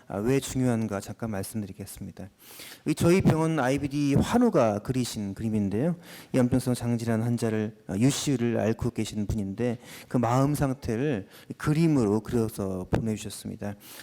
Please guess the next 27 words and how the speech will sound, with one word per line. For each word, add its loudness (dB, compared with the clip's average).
아마 4
우리 4
환자들의 2
마음을 0
가장 -12
적절하게 2
대변할 0
수 -8
있는, 2
아, -2
그런, 0
어, 2
사진이 2
아닌가 2
생각을 0
해봅니다. -2
어, 2
아까 2
박지신 0
교수님 2
말씀하셨지만은 2
지금 -2
이 -2
건강의 2
치료의 2
실 -2
목표가 0